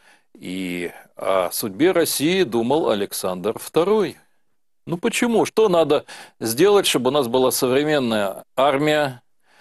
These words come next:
чтобы мы не терпели военные неудачи?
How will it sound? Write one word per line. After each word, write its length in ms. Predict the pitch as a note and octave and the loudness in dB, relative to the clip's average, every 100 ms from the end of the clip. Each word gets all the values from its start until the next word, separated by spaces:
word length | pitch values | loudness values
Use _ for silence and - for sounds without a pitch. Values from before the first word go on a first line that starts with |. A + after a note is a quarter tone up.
| _ _ | _ _
чтобы 400 | - - A2+ A#2+ | -6 -4 0 0
мы 160 | A#2+ | 0
не 120 | A#2+ A#2+ | -2 -2
терпели 460 | D3 A#2+ E3+ C3+ | -2 0 2 2
военные 720 | A2 G#2+ G#2 G#2 G2 F#2+ F#2 | 2 0 0 -2 -4 -8 -8
неудачи? 1000 | F2+ A#2 A#2 F2+ G#2+ C#3 C#3 - D3 C#3 | -6 -4 -4 -2 2 2 2 0 0 0